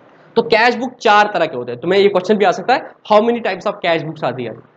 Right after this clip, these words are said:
How many types of subsidiary books are there? At least eight।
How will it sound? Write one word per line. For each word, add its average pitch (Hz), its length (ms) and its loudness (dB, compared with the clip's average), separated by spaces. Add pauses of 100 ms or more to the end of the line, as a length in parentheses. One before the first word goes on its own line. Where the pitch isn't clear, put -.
(260)
How 185 100 4
many 262 160 2
types 269 180 2
of 269 100 0
subsidiary 262 360 -2
books 262 140 -4
are 269 140 2
there? 302 160 2 (200)
At 202 140 2
least 214 300 -8
eight। 147 220 -8